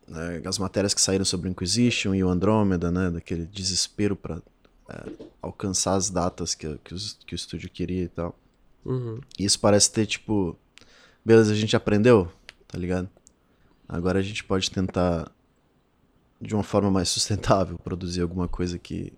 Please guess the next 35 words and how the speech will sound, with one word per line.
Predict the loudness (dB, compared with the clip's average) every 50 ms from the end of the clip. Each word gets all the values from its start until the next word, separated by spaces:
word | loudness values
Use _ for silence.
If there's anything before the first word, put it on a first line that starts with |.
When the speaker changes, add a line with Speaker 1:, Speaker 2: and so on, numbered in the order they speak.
| _ _ _ -20 _ -16
Speaker 1:
que | -10 -8 -6
os | -4 -4 -4
fãs | -4 -2 -2 -2 -2 -2
realmente | -2 -2 -2 -2 -4 -4 -6 -8
gostam. | -8 -6 -4 -4 -4 -6 -8 -12 -18 -20 _ -20 -20 -20 -20 -20 -20 -20 -20 -20 -20 -20 -20 _ -10 -4
Mas | -2 2 2
é | 2
aquilo, | 0 2 2 4 4 4
né? | 4 2 2 0 -2 -4 -4 -6 -8 -8
A | -6 -4 -2
E | 2 6 6 6 6 6 4 2 0
A | 0 0
é | 0
sempre | 0 0 -2 -2 -4 -4 -4
uma, | -2 -2 -2 -2 -4 -6 -10 _ _ _ _ _ -20 -20 _ _ _ _ _ _ -20 _ _ _
uma | -10 -6 -6 -6
incógnita, | -6 -4 2 4 6 6 6 4 2 0 -2 -4 -4
porque | -4 -4 -10 -10 -10 -10 -8 -8 -8 -8 -12 -14 _ _ _ _ _ _ _
essas | -8 -4 -4 -4 -4 -4
decisões | -4 -2 -2 -2 -2 -2 -2 0 0 0
vêm | -2 -2 -4 -4
de | -2 0
cima | 0 0 0 0 0 0 0 0 0 -2 -2
e | -2 -2 -2
não, | -2 -2 -2 -2
não, | -2 -2 -2 -2 -2 -2 -2 -2 -4 -4 -4 -6 -8 _ _ _ _ _ _ -2
por | 0 2
mais | 2 2 2 0
que | -2 -4 -8 -8 -10 _
o | -6 -4
estúdio | -4 -4 -2 -2 -2 -2 -2
s-, | -4 -4 -6 -6 -6 -8 -10 _ _ _ _ _ _
s-, | -10 -10 -10 -12 -14 -20 -20
seja, | -16 -16 -14 -12 -12 -8 -4 -4 -2 0 0 0 0 0
tipo, | -2 -6 -12 -10 -8 -8 -8 -8 -12